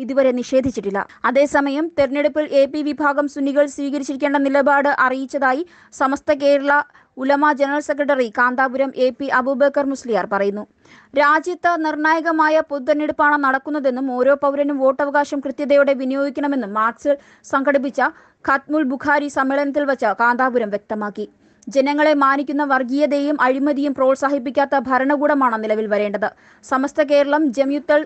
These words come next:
ഉലമയുടെ നിലപാട് കീഴ്ഘടകങ്ങൾ വഴി പ്രവർത്തിച്ചവരെ അറിയിച്ചിട്ടുണ്ട്. അഖിലേന്ത്യാ തലത്തിൽ ഇരുപത്തിമൂന്ന് സംസ്ഥാനങ്ങളിൽ പ്രവർത്തനങ്ങളുള്ള ഞങ്ങൾക്ക് ഓരോ സംസ്ഥാനത്തും ഏത് മതേതരത്വ കക്ഷിയെ പിന്തുണയ്ക്കണമെന്നതിന് കൃത്യമായ കാഴ്ചപ്പാടുണ്ട്.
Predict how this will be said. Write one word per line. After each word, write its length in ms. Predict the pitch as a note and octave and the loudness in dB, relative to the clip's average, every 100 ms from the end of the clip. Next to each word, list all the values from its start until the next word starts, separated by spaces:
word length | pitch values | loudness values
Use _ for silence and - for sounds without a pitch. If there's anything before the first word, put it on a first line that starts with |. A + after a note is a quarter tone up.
| C4+ | 0
ഉലമയുടെ 460 | C#4 C#4 C#4+ C#4+ D4 D4 B3+ | 0 0 2 2 2 0 -2
നിലപാട് 420 | C#4 C4+ C#4 A3 G#3 | 0 2 2 0 -2
കീഴ്ഘടകങ്ങൾ 640 | C4 C4 B3+ C#4 C#4 C4+ C#4+ C4+ | -6 -8 -4 0 2 2 2 0
വഴി 160 | C4 C4+ | 0 -2
പ്രവർത്തിച്ചവരെ 580 | C4 C4 C#4 C4+ C#4 B3+ A3+ | -4 -4 -2 0 2 2 2
അറിയിച്ചിട്ടുണ്ട്. 540 | A#3+ C4 B3 G#3 G3+ G#3 _ _ - _ - C#4+ | 0 -2 -6 -8 -8 -8 _ _ -20 _ -2 0
അഖിലേന്ത്യാ 500 | E4 D#4+ E4+ E4+ E4+ | 2 2 2 2 2
തലത്തിൽ 260 | D#4+ D#4+ D#4 C4+ | 2 0 -2 -4
ഇരുപത്തിമൂന്ന് 560 | C#4+ D#4+ E4 D4+ D#4 D#4 | -2 -2 0 0 0 0
സംസ്ഥാനങ്ങളിൽ 640 | C#4+ C#4 D#4 D4+ D4 D4 D#4 | -2 0 2 2 2 0 2
പ്രവർത്തനങ്ങളുള്ള 640 | C#4+ C#4 D4+ D4+ D4 C#4+ C#4+ C4+ | 0 0 0 0 2 2 2 0
ഞങ്ങൾക്ക് 360 | C4+ C#4 C4+ D4 C4 | 0 0 2 0 4
ഓരോ 200 | C4 D4 D4+ | 4 4 2
സംസ്ഥാനത്തും 560 | D4 C#4+ D4 C#4+ C#4 C#4+ - B3+ | -2 -2 -2 0 -2 -6 0 4
ഏത് 240 | C4+ C#4+ D#4 C#4 | 4 4 2 0
മതേതരത്വ 600 | C4+ C#4 C#4+ D4 C#4+ D4 - | 2 2 2 -2 -4 -6 -6
കക്ഷിയെ 360 | C4 - D4+ C4+ | -10 -4 -2 -2
പിന്തുണയ്ക്കണമെന്നതിന് 840 | C4+ C4 C#4 C#4 C#4+ C#4+ C#4+ B3+ A#3+ - - - | -2 -2 -2 0 0 0 0 0 -4 -6 -14 -2
കൃത്യമായ 560 | C#4 - E4 D4+ C#4 A3+ A3+ | -2 0 0 2 4 2 2
കാഴ്ചപ്പാടുണ്ട്. 640 | A3 B3 A#3+ G#3+ G3 G#3 | -2 -2 -2 -2 -2 -6